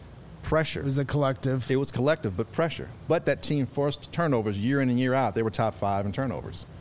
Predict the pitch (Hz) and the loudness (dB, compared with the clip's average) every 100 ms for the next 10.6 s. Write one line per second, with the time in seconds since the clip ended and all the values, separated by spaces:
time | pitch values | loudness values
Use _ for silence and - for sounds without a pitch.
0 | - 101 120 117 117 127 107 98 92 98 | -6 0 2 2 2 2 0 0 -2 -2
1 | 90 101 92 90 113 85 - - - - | -4 -4 -6 -4 -2 -4 -6 -12 -14 -14
2 | - - 92 95 92 92 87 123 139 127 | -16 -10 -4 0 0 -2 2 4 4 4
3 | 107 107 120 135 127 110 95 92 113 117 | 2 0 0 2 4 4 2 2 2 2
4 | 120 110 147 - 107 104 110 104 98 107 | 2 2 0 0 -4 -2 -2 -2 -2 -2
5 | 101 117 69 67 107 - - - 101 110 | 0 -2 -4 -8 -8 -10 -12 -10 -6 -2
6 | 104 107 - - - - - 131 123 127 | -2 -4 -12 -16 -18 -16 -4 2 4 4
7 | 143 123 123 107 131 127 101 117 117 120 | 2 0 0 0 0 -2 0 0 2 0
8 | 110 - - 175 143 117 101 117 107 92 | -2 -4 -4 0 0 0 -2 0 -2 -2
9 | 101 95 87 98 135 98 82 - - - | -2 -2 -2 0 0 0 -4 -8 -18 -8
10 | 120 117 117 110 110 | 0 2 2 2 0